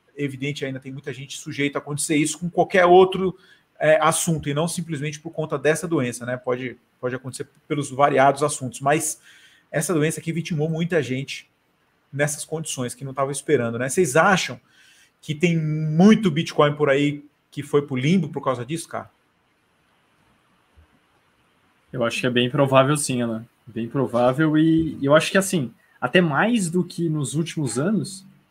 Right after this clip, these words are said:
Speaker 2: eu acho que principalmente nos primeiros anos do Bitcoin é que esse efeito se tornou mais,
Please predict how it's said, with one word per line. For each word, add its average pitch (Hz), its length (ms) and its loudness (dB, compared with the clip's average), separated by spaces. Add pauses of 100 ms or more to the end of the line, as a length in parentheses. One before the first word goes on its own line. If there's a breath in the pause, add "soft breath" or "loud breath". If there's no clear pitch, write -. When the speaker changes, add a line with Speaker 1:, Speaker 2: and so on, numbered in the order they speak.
(120)
Speaker 2:
eu 139 80 2
acho 151 140 0
que - 80 -12
principalmente 180 800 0
nos 156 140 -4
primeiros 175 760 0
anos 160 260 0
do 143 80 -6
Bitcoin 156 640 -6
é 131 120 -4
que 156 120 -4
esse 151 180 -4
efeito 156 440 -4
se 165 200 -6
tornou 156 520 0
mais, 151 840 -4